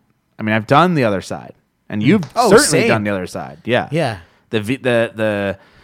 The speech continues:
Speaker 1: you know, the people who are not invested in your business, they're literally paid to be robots in
Speaker 2: There
Speaker 1: a
Speaker 2: are
Speaker 1: way.
Speaker 2: people on Upwork whose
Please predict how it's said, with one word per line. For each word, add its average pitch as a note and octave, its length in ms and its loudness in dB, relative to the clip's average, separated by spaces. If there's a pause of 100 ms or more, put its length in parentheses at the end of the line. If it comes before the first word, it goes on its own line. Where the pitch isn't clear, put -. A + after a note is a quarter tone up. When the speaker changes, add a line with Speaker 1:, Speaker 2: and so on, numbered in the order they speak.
(160)
Speaker 1:
you B2+ 80 -2
know, B2 60 0
the A#2 60 0
people C#3 220 -2
who A#2+ 80 -2
are A2+ 80 2
not C3+ 260 2
invested B2 280 -4
in A#2+ 80 -16
your A2 80 -4
business, G2+ 340 -6
they're A2+ 140 -4
literally B2 340 0
paid B2+ 600 -2
to G#2+ 100 -4
be G2 200 -4
robots F#2 800 0
in - 60 -18
Speaker 2:
There G#3 180 2
Speaker 1:
a G#3+ 60 4
Speaker 2:
are F3+ 60 2
Speaker 1:
way. D#3 100 -6
Speaker 2:
people G#3+ 260 2
on F3 140 4
Upwork E3 500 0 (260)
whose E3+ 300 -2